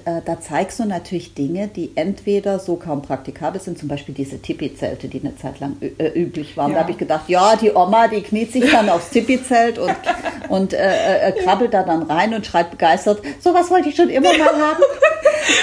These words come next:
Speaker 1: Ähm,
Speaker 2: Kommt kaum hoch vom
Speaker 1: ja,
Speaker 2: Kissen.
Speaker 1: genau. Aber das sind ja manchmal Dinge, die sind, äh, die sind sch-, schlecht praktikabel
Speaker 2: Ja.
Speaker 1: oder, äh, sind irrsinnig teuer
Speaker 2: Ja.
Speaker 1: oder sind sehr abgefahren wie Schwarzgold oder sowas, wo
Speaker 2: Ja.
Speaker 1: du sagst, „Mensch,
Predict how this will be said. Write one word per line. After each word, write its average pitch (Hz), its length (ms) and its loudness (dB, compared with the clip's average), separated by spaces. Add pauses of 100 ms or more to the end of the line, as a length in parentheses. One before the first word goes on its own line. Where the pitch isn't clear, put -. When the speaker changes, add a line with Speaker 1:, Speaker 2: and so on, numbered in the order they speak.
Speaker 1:
Ähm, 220 120 4
Speaker 2:
Kommt 214 180 2
kaum 359 200 0
hoch 359 220 -2
vom 226 180 -4
Speaker 1:
ja, 214 280 6
Speaker 2:
Kissen. 208 160 2
Speaker 1:
genau. 190 240 4 (260)
Aber 202 260 4 (120)
das 214 180 -2
sind 240 160 -2
ja 247 60 -2
manchmal 214 380 -4
Dinge, 226 360 -4 (120)
die 202 100 -2
sind, 220 400 -4
äh, 175 420 -6 (280)
die 165 320 -4
sind 160 340 -6
sch-, - 180 -18
schlecht - 340 -12
praktikabel 208 1120 -2
Speaker 2:
Ja. 151 60 -2
Speaker 1:
oder, 156 1080 -4
äh, 156 80 -8
sind 165 240 -8
irrsinnig 160 420 -8
teuer 147 240 -10
Speaker 2:
Ja. 180 300 -2
Speaker 1:
oder 160 280 -2
sind 170 240 -4
sehr - 180 -6
abgefahren 175 520 -6
wie 175 120 -2
Schwarzgold 165 680 -4
oder 175 200 -4
sowas, 175 300 -6
wo 190 60 -2
Speaker 2:
Ja. 170 60 -2
Speaker 1:
du 175 80 -2
sagst, 165 340 -4
„Mensch, 175 300 -2